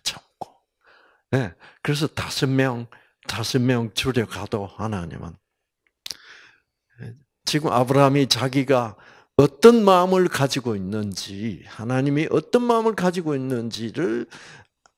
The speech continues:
나타내 보여주기 위하여 아브라함이 못 가게 붙잡고 있-, 있으면서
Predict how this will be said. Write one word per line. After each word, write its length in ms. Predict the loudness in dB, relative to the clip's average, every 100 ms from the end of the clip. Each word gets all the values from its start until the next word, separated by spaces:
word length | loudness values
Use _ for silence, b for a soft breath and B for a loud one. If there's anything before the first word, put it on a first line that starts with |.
| _ _ _ -10
나타내 480 | -8 -6 -6 -4
보여주기 600 | -6 -4 -4 -4 -6 -8 -10
위하여 360 | -12 -16 -16 -16 -18 _ _ b b b b _
아브라함이 720 | -8 -6 -8 -8 -8 -8 -8 -12 b b -14 -6
못 220 | -6 -2
가게 280 | -2 0 -4
붙잡고 580 | -6 -8 -8 -6 -6
있-, 240 | -6 -8 -10
있으면서 840 | -10 -8 -8 -8 -10 -10 -10 -12